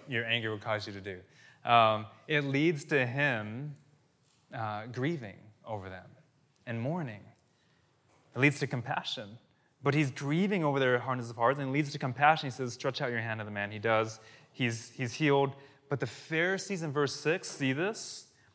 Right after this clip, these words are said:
They go out and immediately held counsel with the Herodians, another, another group that hated <laughs> Jesus. Um, and they plotted how to destroy him.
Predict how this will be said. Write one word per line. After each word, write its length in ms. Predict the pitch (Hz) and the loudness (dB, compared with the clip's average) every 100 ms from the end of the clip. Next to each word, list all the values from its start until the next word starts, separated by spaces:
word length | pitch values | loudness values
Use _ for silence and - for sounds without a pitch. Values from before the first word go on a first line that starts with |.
| _ | _
They 140 | - 127 | 2 2
go 420 | 120 156 185 185 | 4 8 8 8
out 300 | 156 165 170 | 8 6 4
and 100 | 151 | 0
immediately 600 | 135 135 160 196 165 143 | 0 2 4 4 4 2
held 300 | 127 135 123 | 4 4 2
counsel 320 | - 127 113 120 | 0 -2 -2 -4
with 80 | |
the 60 | 113 | -4
Herodians, 540 | 120 117 123 110 110 | 4 6 6 4 -2
another, 460 | 113 113 117 113 107 - - _ | 0 4 6 6 4 -4 -20 _
another 240 | 143 139 127 | 2 4 6
group 220 | 123 123 | 2 2
that 140 | 127 | 0
hated 260 | 117 123 117 | 0 -2 0
<laughs> 0 | |
Jesus. 640 | 117 156 117 120 120 - - - - - _ _ _ - | 4 4 2 -4 -6 -12 -16 -20 -20 -20 _ _ _ -6
Um, 680 | 156 127 117 113 113 113 117 - _ _ _ - | 2 6 6 4 0 -8 -14 -20 _ _ _ -2
and 220 | 165 139 135 | 2 4 6
they 420 | 131 131 123 113 - | 6 4 2 -4 -12
plotted 440 | - 143 131 131 120 | 6 10 10 8 4
how 360 | - 123 123 | 0 2 2
to 140 | 120 123 | -2 -6
destroy 580 | 113 - - 107 98 92 | -8 -8 -6 -4 -4 -6
him. 180 | 95 | -12